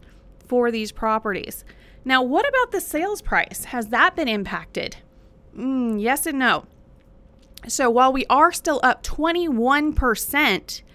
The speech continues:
uh, from May of twenty twenty-one, um,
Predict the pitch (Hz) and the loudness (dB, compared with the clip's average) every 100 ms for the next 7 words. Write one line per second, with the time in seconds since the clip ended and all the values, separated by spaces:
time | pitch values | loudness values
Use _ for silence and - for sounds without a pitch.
0 | - - - - - - - 208 196 196 | -20 -20 -20 -20 -20 -12 -2 0 -2 -2
1 | 220 196 202 240 247 233 220 - 220 202 | -2 0 0 0 2 0 -4 -4 -4 -4
2 | - 196 190 277 262 190 190 - - - | -6 -4 -2 2 2 2 -4 -10 -20 -20
3 | - - - - - - - - - - | -20 -20 -20 -20 -20 -20 -20 -20 -20 -20
4 | - - - - - - 208 208 202 196 | -20 -20 -20 -20 -20 -14 -8 -4 -4 -4
5 | 196 | -8